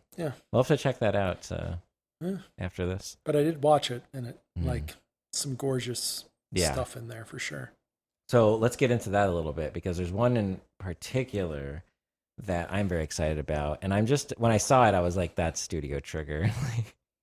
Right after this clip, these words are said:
Speaker 1: Mm-hmm.
Speaker 2: uh, it showed a pretty awesome, um, uh, Jedi battle happening, uh,
Speaker 1: Mm.
Speaker 2: lightsaber
Speaker 1: They had, they had,
Speaker 2: bout.
Speaker 1: they had two different
Speaker 2: There was
Speaker 1: ones.
Speaker 2: two different ones, but there's one that
Speaker 1: Trigger.
Speaker 2: with, like, the colors, like, more pastel-y,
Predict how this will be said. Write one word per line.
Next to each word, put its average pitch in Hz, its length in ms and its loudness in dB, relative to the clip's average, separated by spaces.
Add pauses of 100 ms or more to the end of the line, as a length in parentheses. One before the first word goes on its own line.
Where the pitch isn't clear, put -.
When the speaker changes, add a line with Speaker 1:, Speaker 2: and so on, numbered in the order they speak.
(380)
Speaker 1:
Mm-hmm. 139 380 -2
Speaker 2:
uh, 104 200 4
it 95 60 2
showed 104 180 4
a 101 40 6
pretty 95 340 0
awesome, 82 560 -2
um, 73 600 -6 (100)
uh, 71 300 -8
Jedi 73 580 -4
battle 71 360 -2
happening, 76 520 -4 (400)
uh, 131 40 -4
Speaker 1:
Mm. 123 300 -4 (140)
Speaker 2:
lightsaber 76 520 -4 (340)
Speaker 1:
They 139 100 0
had, 139 320 2
they 143 140 0
had, 143 100 4
Speaker 2:
bout. 127 200 -10 (180)
Speaker 1:
they 147 100 -4
had 139 220 -4
two 151 160 -2
different 123 360 -10 (300)
Speaker 2:
There 143 80 8
was 151 120 10
Speaker 1:
ones. - 40 0
Speaker 2:
two 160 60 6
different 131 240 8
ones, 104 180 4
but 120 120 8
there's 131 180 6
one 131 240 4
that 123 60 6
Speaker 1:
Trigger. 104 120 2
Speaker 2:
with, 101 140 0
like, 98 180 0
the 98 80 -2
colors, 101 640 4
like, 92 120 -2
more 92 200 0
pastel-y, 90 880 -2